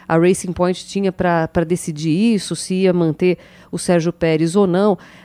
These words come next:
Ah, a Racing Point, que o ano que vem vai se chamar Aston Martin, vem num, num novo formato, eh, pode ser uma aposta, eh, importante da Fórmula um pra ter mais uma equipe grande. Tem muito dinheiro. O Lawrence Stroll,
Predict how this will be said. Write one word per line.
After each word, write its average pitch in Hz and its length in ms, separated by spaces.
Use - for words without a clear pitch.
Ah, 185 420
a 214 40
Racing 240 380
Point, 202 360
que 180 100
o 160 60
ano 165 140
que 156 120
vem 170 360
vai 156 280
se - 200
chamar 147 340
Aston 147 280
Martin, 156 540
vem 160 180
num, 156 260
num 156 200
novo 180 380
formato, 165 720
eh, 170 80
pode 269 400
ser 226 280
uma 226 180
aposta, 180 800
eh, 160 160
importante 180 580
da 156 120
Fórmula 160 360
um 190 140
pra 196 160
ter 190 240
mais 196 400
uma 196 140
equipe 185 300
grande. 160 460
Tem 160 140
muito 175 240
dinheiro. 196 680
O 147 260
Lawrence 151 400
Stroll, 190 460